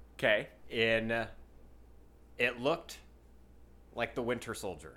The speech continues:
Speaker 1: <gasps> Ooh.
Speaker 2: Yes.
Speaker 1: 'Cause I'm a
Speaker 2: Because
Speaker 1: hu-
Speaker 2: you're a huge Captain
Speaker 1: Huge.
Speaker 2: America fan.
Speaker 1: Huge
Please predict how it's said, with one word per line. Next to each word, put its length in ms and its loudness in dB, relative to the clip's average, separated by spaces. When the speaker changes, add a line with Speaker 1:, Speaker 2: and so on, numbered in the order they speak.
Speaker 1:
<gasps> 20 -2
Ooh. 60 -4
Speaker 2:
Yes. 500 -4
Speaker 1:
'Cause 160 2
I'm 100 6
a 20 2
Speaker 2:
Because 500 6
Speaker 1:
hu- 80 -12
Speaker 2:
you're 240 0
a 60 4
huge 1000 -2
Captain 260 4
Speaker 1:
Huge. 120 2
Speaker 2:
America 380 2
fan. 300 -14
Speaker 1:
Huge 640 -6